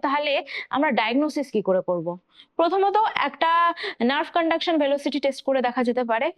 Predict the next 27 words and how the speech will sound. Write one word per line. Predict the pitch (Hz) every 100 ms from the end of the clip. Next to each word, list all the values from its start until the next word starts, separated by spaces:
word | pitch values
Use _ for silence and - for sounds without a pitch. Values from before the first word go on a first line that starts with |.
| 269
যেখানে | 262 262 269 285 247
দেখবো | 233 240 285
যে | 294
আমরা | 277 294
এই | 285 247
মিডিয়ান | 226 277 277
নার্ভটা | 277 277 - 277 277 - - -
কতটা | 226 254 269 220
ড্যামেজ | 202 240 247 240
হয়েছে। | 233 233 247 - _ - - 285
আর | 349
একটা | 381 392
যেটা | 392 392
করে | 339 330
দেখতে | 339 349 339
পারি, | 339 392
একটা | 269 240 220
ইউএসজি | 226 269 277 302
করে | 320 311
দেখতে | 311 320
পারি। | 320 349 -
ইউএসজি | 339 370 349 403
করে | 339 247 370
সেই | - 339
কার্পাল | 320 302 339 359
টানেলের | 349 359 233
ডায়ামিটারটা | 202 240 277 311 339